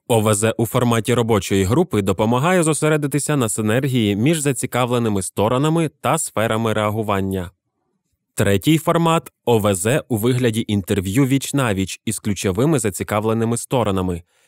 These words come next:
Його застосування є доцільним, якщо респонденти перебувають у різних місцях або якщо цього вимагає складність події.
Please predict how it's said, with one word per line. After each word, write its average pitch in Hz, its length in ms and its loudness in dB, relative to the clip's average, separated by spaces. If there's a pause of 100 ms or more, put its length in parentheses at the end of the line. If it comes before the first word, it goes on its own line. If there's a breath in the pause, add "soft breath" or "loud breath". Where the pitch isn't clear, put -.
(120)
Його 117 280 2
застосування 139 800 0
є 107 160 2
доцільним, 110 680 0
якщо 110 380 -2
респонденти 135 680 -2
перебувають 104 720 0
у 104 140 0
різних 104 420 -2
місцях 139 680 -2
або 101 260 0
якщо 98 380 0
цього 95 380 0
вимагає 101 540 0
складність 95 680 -4
події. 110 560 -2